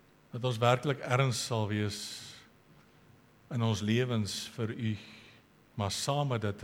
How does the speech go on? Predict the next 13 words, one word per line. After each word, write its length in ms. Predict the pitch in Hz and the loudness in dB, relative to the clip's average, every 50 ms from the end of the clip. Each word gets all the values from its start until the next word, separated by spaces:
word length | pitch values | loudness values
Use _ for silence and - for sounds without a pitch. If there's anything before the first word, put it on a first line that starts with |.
| 92 92 | -6 -2
waaksaam 600 | 101 101 107 127 127 - - - 127 113 104 92 - | 0 2 2 2 0 -2 -8 -6 -6 -4 -4 -4 -6
sal 220 | - 107 104 95 | -6 -6 -6 -8
wees 600 | 98 101 98 104 104 - - - - - - - - - - - - - - - - - - - - - _ _ _ _ _ _ - - - - - - - _ - - - - - | -8 -10 -12 -12 -14 -14 -14 -14 -12 -14 -14 -18 -20 -20 -20 -20 -20 -20 -20 -20 -20 -20 -20 -20 -20 -20 _ _ _ _ _ _ -20 -20 -20 -20 -20 -20 -20 _ -20 -20 -12 -4 0
in 80 | 120 | 2
my 100 | 113 113 | 4 4
eie 220 | 117 113 117 117 107 | 4 4 2 2 0
vlees, 840 | - - - 120 120 120 123 117 - - - - - - - - - - - - - _ _ _ _ _ _ - - - - - _ _ - - - - _ - - - - - - | -2 -4 -2 0 2 2 2 2 0 -4 -6 -8 -8 -10 -12 -16 -18 -20 -20 -20 -20 _ _ _ _ _ _ -20 -20 -20 -20 -20 _ _ -20 -20 -20 -20 _ -20 -20 -20 -12 -4 0
my 80 | 113 | 0
lewe 320 | 110 107 110 113 113 120 117 | 2 4 4 4 4 4 2
voor 300 | - - 135 123 113 113 | 0 0 0 0 2 2
'n 80 | 107 | 2
wêreld 480 | 101 98 98 98 104 104 107 110 107 - | 2 2 0 0 0 -2 -2 -4 -6 -8
ook. 540 | 139 117 101 - - - - - - - - | -10 -10 -10 -12 -14 -18 -18 -18 -18 -18 -20